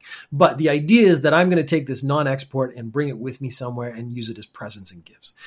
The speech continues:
So I think I had six bottles. And then I was at the passport control and had the, like, "Do you have anything to declare?" And I was like, "Oh, sh-, it says you can only bring four bottles of alcohol into the country." So I thought,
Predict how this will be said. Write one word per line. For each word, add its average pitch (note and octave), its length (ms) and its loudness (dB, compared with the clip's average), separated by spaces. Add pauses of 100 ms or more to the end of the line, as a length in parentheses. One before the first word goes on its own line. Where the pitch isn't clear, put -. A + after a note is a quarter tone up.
So - 100 -16
I - 40 -14
think F#3 180 -2
I F3 80 0
had D#3 160 -2
six - 240 -8
bottles. - 460 -20 (180)
And B2+ 160 -10
then B2 220 -8
I B2+ 100 -6
was A#2+ 240 -8
at D3+ 300 -4
the C3 360 -2 (760)
passport C#3+ 380 -2
control B2+ 440 -4
and A#2 100 -10
had C3 180 -6
the, B2 60 -8
like, A#2 200 -8
"Do C3+ 100 -8
you C3+ 80 0
have B2+ 80 -2
anything C3 300 -6
to A2+ 60 -8
declare?" A#2+ 380 -6
And A#2 80 -8
I A#2 40 -8
was A2 120 -8
like, A2+ 160 -10
"Oh, A2 140 -12
sh-, - 240 -16
it A#2 160 -14
says D#3 240 -2
you D3+ 60 -8
can C#3 120 -6
only C3+ 140 -4
bring A#2 160 -10
four C3+ 260 -8
bottles A#2 360 -6
of G#2+ 100 -12
alcohol B2+ 640 -8
into C3 340 -8
the A2 100 -10
country." - 520 -6 (460)
So D#3+ 60 2
I F3 120 8
thought, E3 420 4